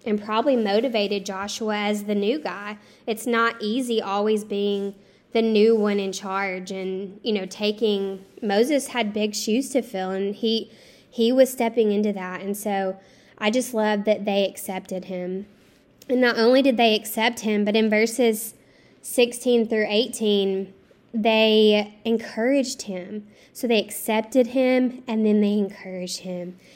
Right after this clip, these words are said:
And they affirmed what God had already told him. They said, "Be strong and courageous." See, God had already said this three other times previously in the first nine verses.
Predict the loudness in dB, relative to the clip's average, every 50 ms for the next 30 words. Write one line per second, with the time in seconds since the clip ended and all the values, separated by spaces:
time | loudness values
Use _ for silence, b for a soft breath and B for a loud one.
0 | B B B 0 2 2 4 4 4 2 2 0 -2 0 2 2 2 2 0 0
1 | -2 -4 -6 -6 -6 -6 -4 -2 0 0 0 0 -2 -2 -2 0 0 0 -2 -2
2 | -2 -4 -6 -8 -8 -8 -8 -10 -10 -10 -10 -6 -6 -6 -6 -6 -6 -6 -6 -6
3 | -8 -10 B B B B B B B _ _ 2 2 4 4 4 2 0 -4 -4
4 | -4 -2 -2 0 0 0 2 2 2 2 0 -2 -6 -12 -8 -2 0 0 0 0
5 | -2 -2 -2 -2 -2 -4 -6 -6 -8 -10 -12 -12 -14 -14 -16 -12 -6 -6 -6 -4
6 | -4 -2 0 2 2 2 2 2 2 2 2 2 2 2 0 0 0 -2 -2 -2
7 | 0 -2 -4 -4 -8 -14 _ -8 -6 -2 2 4 4 4 4 4 2 2 2 0
8 | 0 0 0 0 0 -2 -4 -6 -6 -4 -4 -2 -2 -2 -4 -4 -6 -8 -10 -4
9 | -2 -2 -2 0 0 0 0 0 -2 -4 -6 -4 -2 -2 -2 -2 -2 -4 -4 -4
10 | -6 -6 -6 -4 -6 -8 -10 -12 _ _ _ _ _ _ _ _ -8 -4 -2 -2
11 | -2 -2 -4 -4 -4 -6 -6 -8 -8 -8 -8 -10 -10 -12 -14 -14 -16 -18 -20 -20